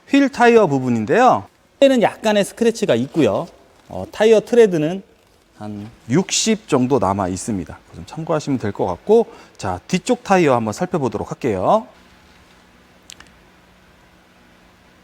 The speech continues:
운전석 뒤쪽 타이어예요. 뒤쪽 타이어 휠,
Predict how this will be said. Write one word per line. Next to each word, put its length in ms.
운전석 1040
뒤쪽 400
타이어예요. 640
뒤쪽 400
타이어 460
휠, 520